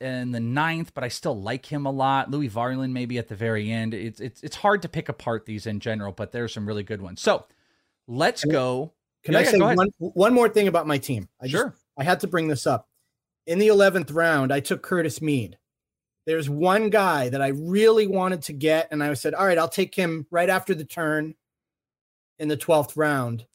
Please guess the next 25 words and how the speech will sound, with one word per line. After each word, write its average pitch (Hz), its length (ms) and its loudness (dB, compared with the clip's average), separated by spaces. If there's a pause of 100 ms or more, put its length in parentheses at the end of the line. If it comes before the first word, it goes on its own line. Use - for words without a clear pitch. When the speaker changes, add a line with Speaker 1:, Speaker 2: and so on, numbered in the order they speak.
(160)
Speaker 1:
Uh-oh. 90 300 -16
Speaker 2:
And 135 340 -4 (160)
that's 156 300 -2
when 156 200 0
Jeff 143 300 0
took 151 240 -2
Vinny 139 300 0
Pasquantino. 123 840 -4 (600)
And 147 160 0
I'm 147 100 2
Speaker 1:
Yes. 180 140 2
Speaker 2:
thinking 165 400 2
that 139 160 2
if 131 160 -2
I 175 160 4
took 208 260 -2
Pasquantino, 170 840 0
I 156 100 4
could 240 340 4
have 175 140 4
gotten 147 480 0 (240)
Curtis 151 380 2
Mead 175 440 2
Speaker 1:
I - 20 -6
think 135 40 -8